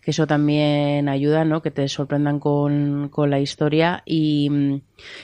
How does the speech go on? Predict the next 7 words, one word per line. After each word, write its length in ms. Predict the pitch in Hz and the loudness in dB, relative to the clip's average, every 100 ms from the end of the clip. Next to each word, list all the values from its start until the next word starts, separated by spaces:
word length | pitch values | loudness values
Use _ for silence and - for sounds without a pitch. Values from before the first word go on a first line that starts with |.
| - | -4
y 180 | 175 147 | 0 2
luego 840 | 147 143 147 143 151 151 151 151 | 4 4 4 2 2 2 2 2
el 80 | 147 | 0
personaje 500 | 147 - 151 139 151 | -2 -2 -4 -2 0
de 80 | 147 | -2
Sindri, 560 | - 151 156 190 240 - | 0 0 2 2 0 -6
que 280 | - 156 147 | 0 2 2